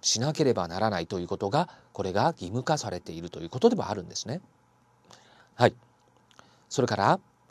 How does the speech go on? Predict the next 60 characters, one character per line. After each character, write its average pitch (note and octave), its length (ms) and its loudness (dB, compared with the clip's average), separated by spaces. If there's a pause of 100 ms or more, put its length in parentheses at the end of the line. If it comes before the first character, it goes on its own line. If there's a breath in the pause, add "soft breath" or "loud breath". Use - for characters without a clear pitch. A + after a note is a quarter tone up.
(380 soft breath)
も C#3 80 0
う - 20 4
一 A#3+ 140 8
つ、 - 140 2
今 G#3 260 -2
度 G#2 100 2
は、 G2+ 200 0 (720 soft breath)
派 - 200 -2
遣 C4 480 4
元 G#3 540 6 (180)
か G3 160 2
ら A#3 240 8 (120)
派 D3+ 220 0
遣 F#3+ 300 4
社 F#3 200 2
員 D3 120 0
さ B2 180 -2
ん F#2+ 100 -2
を F#2+ 80 -2
受 B2 180 2
け D3+ 60 6
入 D3+ 140 2
れ D3+ 140 6
て - 160 -6
い F2 140 -6
る F#2+ 180 -6 (200 loud breath)
派 C3+ 180 -2
遣 A#3+ 340 2
先 - 380 0
さ B3+ 160 2
ん B3+ 80 -2
に B3 100 0
つ B3 140 0
い G3+ 60 2
て D#3 100 4
考 B2 240 2
え G#2+ 140 8
て F#2 100 -4
み F2+ 100 -4
ま F2+ 120 -4
す - 100 -6
と、 B2+ 220 10 (720 soft breath)
派 E3 160 0
遣 B3 260 2
先 A#3+ 240 2
で、 B3 160 12 (260)
ま C3+ 100 8
あ、 - 60 6 (340 soft breath)
固 E3 140 2
定 A3 360 10
化 F#3 180 8
す E3+ 180 4
る、 C#3+ 140 6
つ - 180 2
ま C3+ 160 0
り B2+ 180 4 (280 soft breath)
派 B2+ 140 -4
遣 F#3+ 420 6
元 E3 400 8
で A3+ 220 8